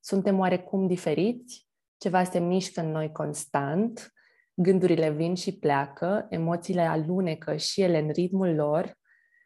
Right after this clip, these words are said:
celulele și țesuturile se înnoiesc mereu, relațiile noastre primesc zilnic noi înțelesuri, munca prestată e o reflectare directă a ecourilor interioare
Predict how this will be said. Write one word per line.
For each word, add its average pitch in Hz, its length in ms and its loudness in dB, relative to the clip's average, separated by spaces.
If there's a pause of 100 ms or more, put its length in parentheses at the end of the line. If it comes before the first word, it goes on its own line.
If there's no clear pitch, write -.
(240)
celulele 208 600 4
și 202 160 -4
țesuturile 165 640 -2
se 160 140 -4
înnoiesc 160 380 -2
mereu, 160 600 -2 (220)
relațiile 170 680 2
noastre 156 360 -6
primesc 156 460 -6
zilnic 160 520 0
noi 160 320 -2
înțelesuri, 160 840 -2 (480)
munca 208 560 6
prestată 175 840 -2
e 190 120 0
o 175 100 2
reflectare 175 600 -2
directă 175 720 -2
a 180 100 -4
ecourilor 175 840 0
interioare 175 800 -2